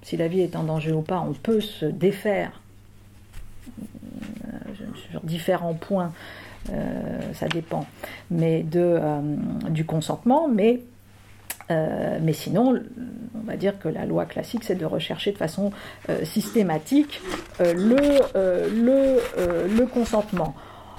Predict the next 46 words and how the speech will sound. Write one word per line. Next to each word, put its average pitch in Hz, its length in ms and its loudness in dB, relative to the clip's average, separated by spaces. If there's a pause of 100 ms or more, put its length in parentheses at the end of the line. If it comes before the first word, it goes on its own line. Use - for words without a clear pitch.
(180)
Alors 180 220 4
les 196 120 4
causes 226 260 4
du 196 140 2
refus 185 480 2
de 165 120 2
soins, 262 640 2 (100)
euh, 165 420 -2
qui 156 180 -10
peuvent 247 340 4
d'ailleurs 160 400 0
être - 200 -10
parfois 165 400 -2
liées 175 320 4
au 151 160 2
déni 185 580 4
d'être 160 320 -4
malade, 208 440 0 (580)
euh, 156 120 2
c'est 151 160 -2
la 135 100 0
peur, 320 320 0 (320)
la - 80 -4
peur 160 240 -2
du 156 100 -8
diagnostic, 160 840 0
la 160 80 -8
peur 160 260 -4
de 160 80 0
la - 160 -2
douleur, 254 540 2
la 160 120 0
peur 156 220 -4
des 160 220 -4
effets 165 180 -8
secondaires, 247 680 -2
la 160 100 0
peur 160 240 -2
des 151 140 -6
complications, 190 1000 -4
en 151 80 0
gros, 180 400 0
euh, 147 160 -2
la 151 140 0
peur, 196 580 2
euh, 143 140 -2